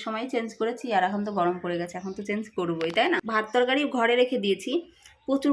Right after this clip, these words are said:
গরম পড়ছে, ওই জন্য আর কি <clears throat> বাইরে রাখছি না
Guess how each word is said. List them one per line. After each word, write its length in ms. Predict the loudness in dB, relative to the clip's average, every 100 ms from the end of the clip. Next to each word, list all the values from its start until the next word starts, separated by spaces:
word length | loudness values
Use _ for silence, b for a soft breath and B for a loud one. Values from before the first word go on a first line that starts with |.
| 6
গরম 180 | 6 6
পড়ছে, 240 | 4 2 0 -2
ওই 60 | 0
জন্য 140 | 2 0
আর 60 | 0
কি 80 | -6 -12 _ 4
<clears throat> 680 | 6 6 0 -8 -6 -2 4
বাইরে 220 | 4 4 0
রাখছি 260 | -2 -6
না 40 | -6